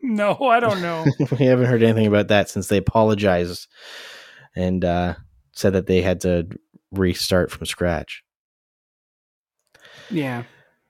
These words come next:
Speaker 1: Like,
Speaker 2: Yeah, it's unfortunate that we're not gonna get a, a decent Mario Kart game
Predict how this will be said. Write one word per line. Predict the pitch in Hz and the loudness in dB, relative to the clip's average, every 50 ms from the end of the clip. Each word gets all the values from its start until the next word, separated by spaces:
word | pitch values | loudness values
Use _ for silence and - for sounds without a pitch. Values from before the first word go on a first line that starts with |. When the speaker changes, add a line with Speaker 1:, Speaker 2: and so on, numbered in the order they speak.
| _ _ _ _ _ _ _ _ _ - - | _ _ _ _ _ _ _ _ _ 0 2
Speaker 1:
Like, | 202 214 214 | 4 4 6
Speaker 2:
Yeah, | 139 151 151 151 139 | 6 6 6 6 4
it's | 143 170 - | 4 2 4
unfortunate | 180 220 214 - - 143 143 - - 131 120 | 4 2 4 4 4 4 4 4 4 2 4
that | 110 117 110 | 4 6 6
we're | 110 110 | 6 6
not | 104 107 107 104 - | 6 4 4 2 2
gonna | 110 104 101 | 0 0 2
get | 101 101 98 | 2 2 2
a, | 98 98 95 92 92 - | 4 2 2 2 0 -2
a | - 92 | -4 -6
decent | 90 87 101 98 92 - - 98 87 - - - - - | -6 -4 -4 -4 -4 -4 -4 -4 -4 -4 -6 -6 -4 -2
Mario | 101 98 95 95 95 95 92 | -2 0 0 2 2 0 0
Kart | - - 98 95 82 80 | 0 0 0 0 0 0
game | - 98 95 95 95 92 90 90 85 87 95 | -2 -2 0 0 2 0 0 -2 -4 -6 -10